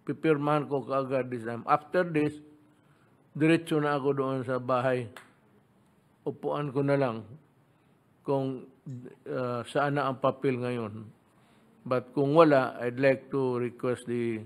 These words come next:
uh, C E S to, uh, expedite, uh, soonest.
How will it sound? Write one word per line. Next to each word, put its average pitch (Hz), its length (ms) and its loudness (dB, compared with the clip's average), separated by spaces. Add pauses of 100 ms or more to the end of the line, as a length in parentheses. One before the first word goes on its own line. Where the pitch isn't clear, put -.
(1120)
uh, 110 720 -10 (960)
C - 160 -8 (320)
E 139 140 0 (240)
S - 260 -10
to, 110 320 -4 (1300)
uh, 110 400 -12
expedite, 123 680 -2 (180)
uh, 101 300 -18 (960)
soonest. 110 460 -6